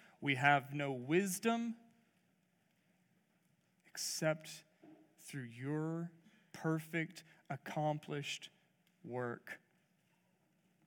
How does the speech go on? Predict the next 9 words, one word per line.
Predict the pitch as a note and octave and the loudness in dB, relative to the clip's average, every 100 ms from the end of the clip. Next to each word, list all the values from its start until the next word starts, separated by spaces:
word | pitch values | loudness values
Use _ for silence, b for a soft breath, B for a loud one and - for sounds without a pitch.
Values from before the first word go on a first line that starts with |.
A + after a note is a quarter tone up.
| _ _ _ _ _ | _ _ _ _ _
And | D#3 | -10
so, | - D#3 C#3+ C3 | -4 -2 -2 -2
Lord, | D3 D#3 D#3 C#3+ | -2 0 0 0
by | C#3 C#3+ D#3 E3 D#3 | 2 4 4 2 -2
the | D3 | -6
Spirit, | - - - - C3 C3 B2+ - | -8 -10 -10 -8 -4 -4 -6 -8
speak | - - - E3 E3 - | -8 -8 -6 -6 -6 -8
to | - D3+ | -10 -8
your | C3+ | -8